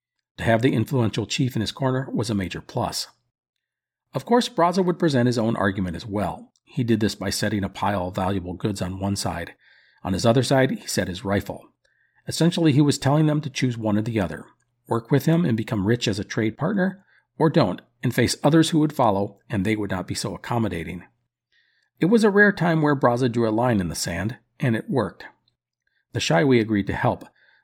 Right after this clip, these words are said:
Zabur, a nephew of Chief Mamiaka, along with fourteen warriors,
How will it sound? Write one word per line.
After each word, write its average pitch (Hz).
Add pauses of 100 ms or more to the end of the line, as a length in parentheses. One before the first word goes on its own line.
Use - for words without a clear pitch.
(140)
Zabur, 131
a 117
nephew 127
of 87
Chief -
Mamiaka, 107
along 101
with 95
fourteen 117
warriors, 107